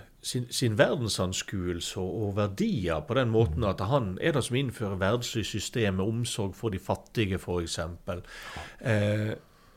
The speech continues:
Speaker 1: och det är ju också lite intressant att, att kyrkan representerar ju också en verdensanskuelse som blir helt an-, allmän. Den blir adopterad av adelig till kvart i, i högmellanåldern.
Speaker 2: Jo, det, nettopp, det är,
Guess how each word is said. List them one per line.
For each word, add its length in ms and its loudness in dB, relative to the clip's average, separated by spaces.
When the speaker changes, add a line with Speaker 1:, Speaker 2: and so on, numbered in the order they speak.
Speaker 1:
och 120 4
det 80 12
är 60 12
ju 80 12
också 380 8
lite 180 6
intressant 580 2
att, 180 2
att 200 -2
kyrkan 380 2
representerar 840 2
ju 100 4
också 480 4
en 140 0
verdensanskuelse 1000 2
som 220 -2
blir 220 2
helt 280 2
an-, 260 -4
allmän. 420 2
Den 140 -2
blir 120 2
adopterad 540 0
av 100 2
adelig 360 0
till 140 -2
kvart 360 -10
i, 160 -6
i 120 2
högmellanåldern. 800 0
Speaker 2:
Jo, 200 2
det, 180 -4
nettopp, 480 0
det 80 -4
är, 440 -4